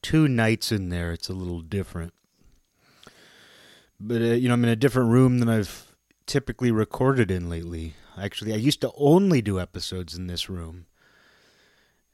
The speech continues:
And now I'm doing an episode for the first time in this room in a long time. And, you know, and the room you're in is important. I'm not telling anybody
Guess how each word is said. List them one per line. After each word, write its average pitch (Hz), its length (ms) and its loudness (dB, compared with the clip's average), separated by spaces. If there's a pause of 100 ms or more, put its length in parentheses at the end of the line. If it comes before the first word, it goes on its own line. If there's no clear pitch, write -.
And 90 200 -8
now 90 440 -4 (140)
I'm 92 240 -8
doing 98 300 -2
an 98 80 -4
episode 101 360 -8
for 104 100 -8
the 101 80 -6
first 110 220 -4
time 113 200 0
in 110 80 -4
this 98 120 -6
room 113 300 -2
in 110 80 -2
a 107 80 -2
long 113 320 -2
time. 143 320 0
And, 113 100 -2
you 131 80 0
know, 127 60 0
and 123 140 -2
the 131 80 2
room 202 260 6
you're 123 220 4
in 139 180 6
is 95 140 -2
important. 95 580 -4 (840)
I'm 120 80 -10
not 120 200 -4
telling 107 280 -4
anybody 98 520 -6